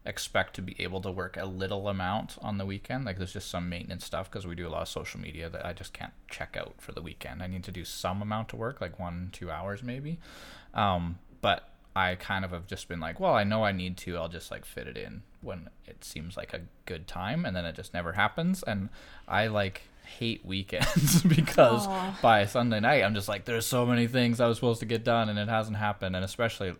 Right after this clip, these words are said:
Speaker 1: like, we're just coming off a long weekend. By last night, I'm just like, "I can't wait to get back to work 'cause I have so much stuff to do."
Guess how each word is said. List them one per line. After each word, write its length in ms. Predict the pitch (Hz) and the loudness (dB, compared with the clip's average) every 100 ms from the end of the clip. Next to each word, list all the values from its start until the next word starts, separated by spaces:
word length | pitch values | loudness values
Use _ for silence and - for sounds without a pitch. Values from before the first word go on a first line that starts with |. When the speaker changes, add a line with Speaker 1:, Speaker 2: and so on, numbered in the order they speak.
| 90 | -8
Speaker 1:
like, 140 | 85 | -6
we're 80 | 92 | -6
just 160 | 87 | -6
coming 200 | - 90 | -6 -4
off 120 | 78 78 | -4 -6
a 40 | |
long 320 | 80 92 92 | -4 -2 -2
weekend. 480 | 80 69 - - 98 - - - - - | -4 -12 -12 -10 -10 -12 -18 -18 -20 -4
By 220 | 87 80 | -2 -2
last 340 | 85 - - - | -4 -6 -6 -6
night, 160 | 80 | -4
I'm 120 | 76 | -4
just 160 | 80 - | -8 -8
like, 180 | - - | -8 -6
"I 160 | 50 | -8
can't 260 | - 64 - | -6 -8 -8
wait 140 | - - | -10 -10
to 40 | |
get 120 | - - | -12 -10
back 220 | 87 - | -10 -8
to 80 | 98 | -6
work 220 | 95 90 | -4 -6
'cause 100 | - | -4
I 40 | |
have 140 | 90 113 | -6 -4
so 160 | 107 95 | -2 -2
much 180 | 92 | -2
stuff 320 | 90 - 92 - | -4 -4 -4 -4
to 80 | |
do." 220 | 90 90 | -6 -6